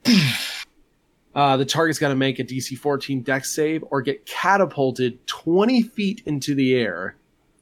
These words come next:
and then land prone,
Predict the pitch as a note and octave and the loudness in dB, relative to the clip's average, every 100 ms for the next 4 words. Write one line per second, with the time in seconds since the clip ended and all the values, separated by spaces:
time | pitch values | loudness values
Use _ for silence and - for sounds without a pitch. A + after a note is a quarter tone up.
0 | _ _ _ _ C3+ C3+ C3+ C3 C3 B2+ | _ _ _ _ -2 2 4 4 4 2
1 | C#3 - _ _ _ _ _ C3+ B2+ D3+ | -2 -8 _ _ _ _ _ -2 0 2
2 | E3 E3 - - F#3 C3+ A#2 A#2+ | 2 -2 -4 0 2 2 0 -4